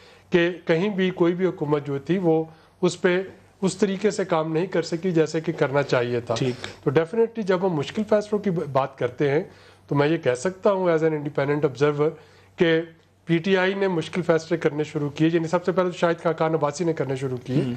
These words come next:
Speaker 2: हम्म।
Speaker 1: उन्होंने आते ही रुपये की depreciation की और रुपया जो था वो overvalued था और वो इसलिए overvalued था, मैं नाज़रीन को बताता चलूँ, वो
Speaker 2: हम्म।
Speaker 1: सोच रहे होंगे कि क्यों, अ, अब हुकूमत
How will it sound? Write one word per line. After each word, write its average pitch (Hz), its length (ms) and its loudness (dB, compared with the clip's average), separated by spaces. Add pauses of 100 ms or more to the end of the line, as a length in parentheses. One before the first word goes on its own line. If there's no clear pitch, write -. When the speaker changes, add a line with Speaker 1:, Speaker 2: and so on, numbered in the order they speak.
(160)
Speaker 2:
हम्म। 127 200 0
Speaker 1:
उन्होंने 160 220 2
आते 151 240 -2
ही 170 180 4
रुपये 156 300 0
की 160 160 -2 (420)
depreciation 143 640 -2
की 165 280 -2 (280)
और 147 80 4
रुपया 151 280 2
जो 180 180 -4
था 190 140 0
वो 185 200 2
overvalued 143 540 0
था 175 360 -2 (320)
और 156 80 4
वो 160 140 0
इसलिए 160 280 0
overvalued 151 540 0
था, 156 400 -2
मैं 147 120 2
नाज़रीन 131 340 0
को 160 120 -6
बताता 139 340 0
चलूँ, 170 260 0
वो 180 60 2
Speaker 2:
हम्म। 170 120 -2 (300)
Speaker 1:
सोच 170 280 0
रहे 180 100 4
होंगे 170 260 2
कि 170 140 0
क्यों, 170 300 2
अ, 156 720 -2
अब 160 200 0
हुकूमत 160 480 0